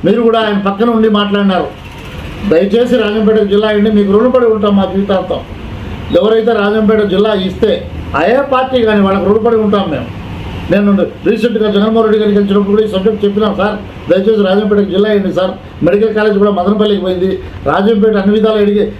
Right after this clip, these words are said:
వెనకబడిపోయింది. ఎందుకంటే జిల్లా ఇచ్చారు, యూనివర్సిటీ, ఒక అన్నమయ్య యూనివర్సిటీ ఇచ్చారు, దానివల్ల ఉపయోగం, రాజంపేట అభివృద్ధి పక్కన పెడితే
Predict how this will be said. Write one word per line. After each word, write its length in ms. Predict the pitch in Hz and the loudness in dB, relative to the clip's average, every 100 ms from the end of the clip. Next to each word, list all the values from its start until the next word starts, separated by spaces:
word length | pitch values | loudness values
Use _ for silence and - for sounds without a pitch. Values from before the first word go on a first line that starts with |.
| - | -10
వెనకబడిపోయింది. 920 | - 165 202 214 202 185 180 170 170 - - - - - | -2 0 2 2 2 2 0 0 -2 -4 -10 -10 -6 0
ఎందుకంటే 480 | 208 214 226 - - - - | 0 2 0 -2 -8 -8 0
జిల్లా 280 | 185 220 254 180 | 2 0 -2 -6
ఇచ్చారు, 380 | 180 - 240 233 | -6 -2 0 2
యూనివర్సిటీ, 520 | 196 226 220 202 202 208 185 - - - | 2 2 2 2 0 0 -2 -6 -10 -4
ఒక 100 | 156 | 0
అన్నమయ్య 360 | 170 202 220 214 | 0 0 0 0
యూనివర్సిటీ 380 | 220 208 214 196 | 2 2 0 0
ఇచ్చారు, 220 | 202 208 | -2 0
దానివల్ల 400 | 170 175 190 226 | 0 0 0 2
ఉపయోగం, 420 | 208 214 214 202 - - | 2 2 2 0 -6 -6
రాజంపేట 420 | 143 190 214 208 | -2 0 2 2
అభివృద్ధి 340 | 208 202 208 202 | 2 2 2 0
పక్కన 320 | 190 190 208 | -2 0 2
పెడితే 420 | 196 190 240 233 | 0 2 0 -2